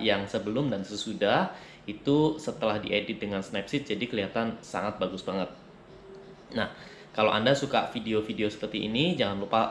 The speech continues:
like, subscribe, dan bunyikan loncengnya. Ya, jadi nanti saya akan kasih tutorial berikutnya lagi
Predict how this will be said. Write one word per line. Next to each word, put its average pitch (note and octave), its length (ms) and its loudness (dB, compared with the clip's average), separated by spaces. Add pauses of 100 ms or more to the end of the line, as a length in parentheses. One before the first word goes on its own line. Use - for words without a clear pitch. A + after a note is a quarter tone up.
like, C3 320 4
subscribe, C3+ 560 0
dan G2 240 2
bunyikan G#2 320 -2
loncengnya. G2 560 0 (240)
Ya, F#2+ 160 0
jadi G2+ 400 0
nanti G#2 320 -2
saya G2 240 2
akan G2 240 -2
kasih G2+ 320 -4
tutorial G2 640 0
berikutnya G2 400 -4
lagi G2 560 2